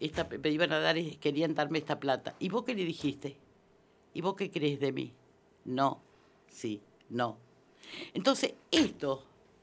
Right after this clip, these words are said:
que a mis hijas y a mis nietos, hoy, no me, yo no quiero estar en el cementerio con una placa. Quiero esta-, quiero, quería estar en la historia argentina como ejemplo que lo tomen los jóvenes,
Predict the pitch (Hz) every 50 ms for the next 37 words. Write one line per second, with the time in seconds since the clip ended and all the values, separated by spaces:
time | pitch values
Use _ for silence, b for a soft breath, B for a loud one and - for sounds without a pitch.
0 | b b b b b b b b - - 170 170 185 180 - - - 285 285 277
1 | - 233 220 220 202 - - - _ _ _ _ _ - 147 156 160 165 160 147
2 | - - 214 233 226 214 - - - - - - _ b b b b b b b
3 | b b b b b b b b b b b b _ _ _ _ _ _ _ _
4 | _ _ _ _ _ _ - _ _ _ - 214 208 196 - - - - 180 208
5 | 214 214 208 190 - - 175 185 170 147 - 139 185 - 254 247 254 - - 285
6 | 240 202 165 127 - 175 160 156 156 156 147 139 139 139 139 135 - 165 151 156
7 | 151 147 147 180 175 170 160 - - 151 151 151 151 147 143 143 - 156 147 139
8 | 131 - 135 131 127 127 - b b b b b - - 208 202 208 196 - -
9 | 151 120 - - - 208 214 208 214 185 - - 175 - 170 160 180 202 202 -
10 | - - 180 185 - - B B B B B B B - 175 175 185 180 180 -
11 | 254 254 254 247 220 214 214 - 202 185 165 - 240 214 226 220 - 202 180 180
12 | 175 - - - 240 208 180 170 - 170 151 143 156 156 151 147 147 151 185 190
13 | 180 170 165 160 156 143 135 - 165 143 123 117 120 101 104 98 - - - -